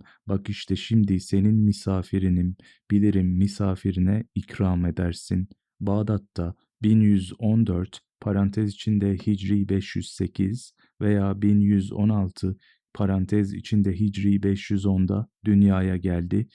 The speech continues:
ve yine aynı şehirde beş yüz doksan yedi, bin iki yüz yılı Ramazan ayının bir cuma gecesinde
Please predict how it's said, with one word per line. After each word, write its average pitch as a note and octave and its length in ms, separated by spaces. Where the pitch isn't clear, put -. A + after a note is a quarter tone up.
ve G2+ 80
yine G2+ 460
aynı A#2+ 300
şehirde F#2 600
beş G#2+ 320
yüz G2 260
doksan F#2+ 460
yedi, F#2+ 420
bin G#2 200
iki - 340
yüz G#2 340
yılı F#2+ 340
Ramazan G2+ 640
ayının A2 460
bir G#2+ 200
cuma G#2 340
gecesinde G#2 680